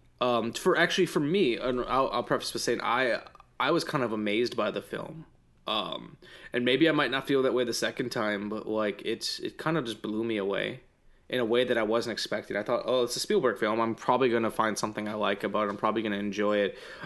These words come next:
I was not expecting to, I was also not expecting to have any sort of mo-, emotional reaction to a science fiction film, 'cause a lot of science fiction films are pretty cold.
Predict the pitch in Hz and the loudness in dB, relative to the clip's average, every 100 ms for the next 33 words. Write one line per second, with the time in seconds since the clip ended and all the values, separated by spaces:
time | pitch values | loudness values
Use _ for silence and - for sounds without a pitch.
0 | - 117 113 117 113 120 117 107 - - | -2 0 0 0 2 4 4 0 -4 -2
1 | 113 - 113 107 - 107 104 - - - | -2 0 -2 -2 -2 -2 -2 -4 -14 0
2 | 202 170 208 247 165 151 120 147 - 117 | 4 4 4 2 2 2 2 -2 -2 -2
3 | 131 123 117 131 113 110 - 113 107 117 | -2 0 0 0 0 -2 -2 -2 0 0
4 | - 117 104 101 104 110 - 104 104 - | 0 -2 -2 0 0 0 -2 -6 -8 -6
5 | 101 101 104 - _ _ - - 104 104 | -4 -4 -6 -10 _ _ -10 -4 -2 -2
6 | - 110 113 104 104 107 113 175 165 110 | -4 -6 -4 -6 -6 -4 0 0 2 0
7 | 104 104 - 104 98 98 - 101 - 101 | 0 -6 -8 -8 -8 -8 -8 -8 -8 -8
8 | 98 - | -6 -10